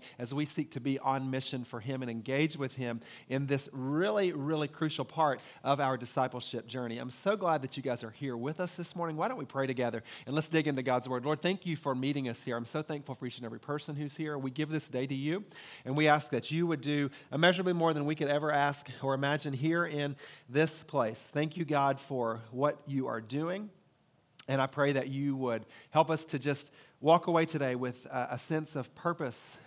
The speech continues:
uh, for what it is that you want us to engage with in being people who share our faith and share the hope of Christ with others. And it's in the powerful name of Jesus Christ that we pray and ask all these things. Amen and amen. Now, I realize that every time I get up here to speak to you guys, to preach to you, that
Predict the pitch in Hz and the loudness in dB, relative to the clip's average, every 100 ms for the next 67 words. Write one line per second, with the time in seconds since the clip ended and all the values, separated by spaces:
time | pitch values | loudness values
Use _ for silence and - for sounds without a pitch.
0 | - 127 117 - 135 123 123 - - 131 | -6 -2 -2 -4 -2 -2 -2 -6 -4 -2
1 | 147 147 139 - 123 123 131 139 139 139 | 0 0 0 -2 -4 -2 -2 -2 0 -2
2 | 139 - 151 131 107 110 113 110 - - | -4 -4 -6 -4 -6 -8 -12 -14 -16 -20
3 | - - 123 135 143 147 147 139 135 117 | -18 -8 -4 0 0 0 -4 -4 -4 -2
4 | 131 117 127 - 156 160 151 143 139 120 | -2 -2 -4 -4 0 2 2 2 -2 -2
5 | 110 - 123 117 - 135 139 127 131 135 | -4 -8 -8 -6 -4 -2 -2 -2 -2 -4
6 | - 120 113 - - - 131 143 123 107 | -2 0 0 -6 -14 -8 -4 0 0 -2
7 | 104 117 113 123 107 131 147 170 151 131 | -4 -6 -6 -8 -4 0 0 -2 -4 -4
8 | 120 113 - - - - 113 156 180 180 | -6 -10 -20 -20 -18 -12 -2 0 0 2
9 | 156 139 139 135 131 131 120 123 117 131 | 2 2 0 -4 0 0 0 -4 -4 0
10 | 135 147 - 127 113 113 127 120 120 135 | 2 0 -2 -2 -4 -4 -6 -4 0 2
11 | 185 196 - - - - 127 127 147 226 | 2 -2 -14 -16 -14 -4 -2 0 2 2
12 | 175 165 180 226 294 233 165 160 185 214 | 6 8 8 8 6 6 6 4 4 2
13 | 175 170 143 147 147 - 156 139 - 123 | 2 4 4 4 2 2 0 0 -2 -4
14 | - - - 202 - 175 143 127 123 127 | -6 -10 -4 -4 -2 -2 0 2 2 2
15 | - - 190 208 - 143 131 143 143 | -4 -4 -2 -2 -4 0 2 6 6